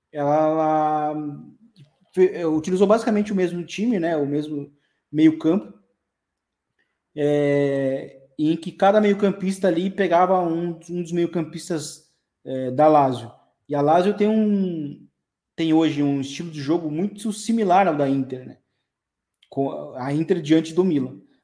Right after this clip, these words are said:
né? Que é ter a bola, que é buscar saindo lá de trás, tem bons zagueiros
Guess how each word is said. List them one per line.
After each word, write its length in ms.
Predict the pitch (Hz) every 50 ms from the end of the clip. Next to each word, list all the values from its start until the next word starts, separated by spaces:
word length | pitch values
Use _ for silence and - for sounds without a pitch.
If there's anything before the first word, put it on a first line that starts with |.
| _ _
né? 160 | - 131 127 123
Que 160 | _ - 151
é 60 | 143
ter 200 | 147 156 156 160
a 60 | 170
bola, 400 | 160 156 160 165 170 165 156 147
que 80 | 147 151
é 40 | 147
buscar 280 | 147 147 147 - 160
saindo 240 | 151 165 147 147 147
lá 100 | 147 147
de 80 | 147 165
trás, 420 | - 175 175 165 165 156 - -
tem 160 | - 151 151
bons 360 | 147 143 143 160 175 196 185
zagueiros 560 | 180 165 139 143 147 151 147 143 - - -